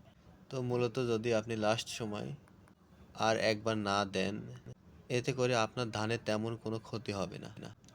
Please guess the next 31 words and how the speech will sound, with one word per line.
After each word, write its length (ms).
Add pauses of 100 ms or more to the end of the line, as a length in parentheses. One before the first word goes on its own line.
(160)
আপনার 500 (560)
ধানের 380 (140)
ফলনটা 480
শুধুমাত্র 540 (100)
কম 200
হবে। 280 (680)
আপনি 260
ভাবছেন 300
আপনার 300
ধান 260
হবে 180
না, 100
এমন 280
কোনো 160
বিষয় 260
না। 140 (1120)
আগেই 360
বলে 320
দিচ্ছি, 460 (120)
হয়তোবা 520
আপনি 480
লাগানোর 400
সময় 360
দিলেন 280
না 100 (520)
এবং 360
পরবর্তীতে 500
মাঝখানেও 680
আপনি 320
দিলেন 280
না, 160